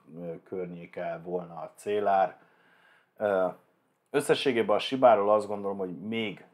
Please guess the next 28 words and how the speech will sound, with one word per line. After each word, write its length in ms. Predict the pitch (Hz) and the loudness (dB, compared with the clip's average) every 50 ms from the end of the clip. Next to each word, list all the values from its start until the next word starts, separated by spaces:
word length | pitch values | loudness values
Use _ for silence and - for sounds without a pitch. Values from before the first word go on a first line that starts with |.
| _ _ | _ _
én, 360 | 101 104 98 98 98 92 87 - _ _ _ | -8 -8 -8 -6 -8 -10 -14 -18 _ _ _
az 100 | 90 87 | -14 -14
én 160 | 98 98 98 | -12 -12 -12
szemembe 460 | 90 - 104 98 95 95 95 90 90 | -12 -12 -10 -10 -8 -8 -6 -4 -4
ő 120 | 90 92 92 | -2 0 -2
egy 160 | 92 90 87 | -2 -4 -4
meme 220 | 92 101 110 117 113 | -8 -8 -8 -8 -2
token, 460 | - 143 - - 160 156 156 156 143 - _ _ - 85 | -2 -2 0 2 2 2 2 0 -4 -12 _ _ -14 -4
viszont 520 | 92 139 147 143 - 110 107 113 113 117 - | -2 -2 -2 0 0 0 0 0 -2 -6 -12
az 120 | - 104 110 | -10 -2 -2
egyetlen 460 | 120 135 135 117 95 - 101 92 92 | -2 0 0 -4 -6 -6 -8 -12 -12
meme 280 | 95 101 104 104 98 87 | -10 -10 -12 -12 -12 -12
token, 500 | - 98 85 - - 92 104 113 113 117 _ _ _ _ _ _ _ _ _ _ _ _ _ _ _ _ - | -10 -12 -10 -8 -8 -10 -10 -10 -12 -16 _ _ _ _ _ _ _ _ _ _ _ _ _ _ _ _ -16
ami 160 | - 110 107 | -12 -10 -10
hozott 440 | 98 85 - - - - 127 104 - | -4 2 2 4 4 6 2 2 2
már 220 | 107 104 101 98 101 | 0 0 2 2 2
olyan 260 | 110 110 101 95 92 - | 0 -2 -4 -6 -6 -2
fejlesztéseket, 960 | - 104 110 107 101 95 92 - - - 92 87 - - - - 98 90 - | 0 0 0 0 -2 -4 -6 -8 -10 -10 -8 -8 -8 -10 -8 -8 -10 -10 -2
akár 420 | - 120 120 - 120 101 98 87 87 | 0 0 0 2 2 2 2 0 -4
DeFi-ba, 540 | 95 95 90 - - 92 85 80 80 92 | -10 -12 -10 -6 -6 -6 -6 -6 -6 -4
akár 300 | 104 107 - 113 98 90 | -4 -4 -4 -6 -6 -6
bármi 320 | 87 92 92 95 95 92 90 | -8 -8 -10 -10 -10 -12 -16
másba, 680 | 90 90 92 101 104 90 - 90 90 92 - - - - _ _ _ _ _ _ _ _ _ _ _ _ _ _ - | -16 -14 -12 -10 -12 -12 -10 -4 -2 -2 -2 -2 -4 -12 _ _ _ _ _ _ _ _ _ _ _ _ _ _ -6
ami 220 | 113 113 113 113 | -4 -4 0 4
arra 440 | 120 135 151 160 147 131 110 104 110 | 6 8 8 8 8 6 6 6 4
adhat 540 | 113 - - - - 107 101 98 - - - _ - - _ _ _ _ _ | 4 2 -2 0 2 2 2 2 0 -8 -20 _ -20 -20 _ _ _ _ _
okot 320 | - 131 127 - 101 - | -4 -2 0 0 -2 -2
következtetni, 1120 | - 127 120 113 104 - - - 98 92 - - - 98 90 - - 104 117 135 135 - | 0 0 2 2 2 2 0 -4 -6 -6 -6 -4 -4 -4 -4 -4 -8 -8 -8 -8 -8 -10